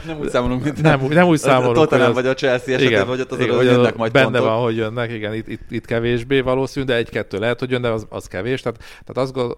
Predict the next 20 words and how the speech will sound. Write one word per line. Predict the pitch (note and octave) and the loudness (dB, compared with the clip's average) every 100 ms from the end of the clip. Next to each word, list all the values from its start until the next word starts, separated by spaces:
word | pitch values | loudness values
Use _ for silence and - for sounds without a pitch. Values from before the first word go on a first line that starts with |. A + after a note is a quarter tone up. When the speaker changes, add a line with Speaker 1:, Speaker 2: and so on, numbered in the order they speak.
| - | -10
Speaker 2:
tehát | - G#2 | -10 -2
szerintem | C3 F3 E3 E3 | 0 0 -2 -4
ezt, | D#3+ - | -6 -8
ezt | - C#3+ - | -10 -8 -6
meg | F3+ | -4
lehet | A#2 G#2+ - - | -2 -4 -6 -12
csinálni | A#2 A2+ A2+ A#2+ | -8 -4 -4 -4
pont | D3 A#2+ | -4 -4
emiatt, | A2 A#2 A#2+ B2 - | -4 -4 -4 -4 -4
hogy, | A#2+ A2+ | -4 -4
hogy | G2+ A2+ - _ _ _ - | -8 -10 -14 _ _ _ -10
vannak | A#2+ A#2 G#2 | -6 -6 -8
ilyen | A#2+ G#2 | -8 -6
gyenge | G#2 G2+ G2 | -6 -6 -6
csapatok. | - G2+ F#2 E2+ F#2+ | -6 -6 -6 -6 -6
A | |
Leeds | A#2 A#2 G2+ | -4 -6 -8
még, | G2 F#2 | -10 -8
tehát | G#2+ | -6
a, | A2 | -6